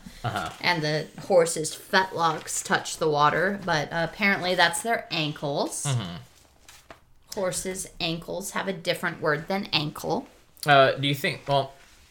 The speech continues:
Speaker 1: I was just, I, I thought I was missing something, but, um, do you
Speaker 2: Goat's
Speaker 1: think,
Speaker 2: milk?
Speaker 1: yeah.
Speaker 2: Mm.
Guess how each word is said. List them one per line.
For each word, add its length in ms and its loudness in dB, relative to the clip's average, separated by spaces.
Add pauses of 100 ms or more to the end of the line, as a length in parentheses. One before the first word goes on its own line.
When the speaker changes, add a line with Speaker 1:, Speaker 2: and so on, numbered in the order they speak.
(280)
Speaker 1:
I 140 6
was 140 0
just, 120 -6 (100)
I, 160 0
I 180 -6
thought 160 0
I 20 -2
was 140 -4
missing 240 -8
something, 320 -10
but, 160 -2
um, 260 -4 (800)
do 80 2
you 60 8
Speaker 2:
Goat's 120 2
Speaker 1:
think, 160 6
Speaker 2:
milk? 220 -6 (180)
Speaker 1:
yeah. 160 -6
Speaker 2:
Mm. 120 -8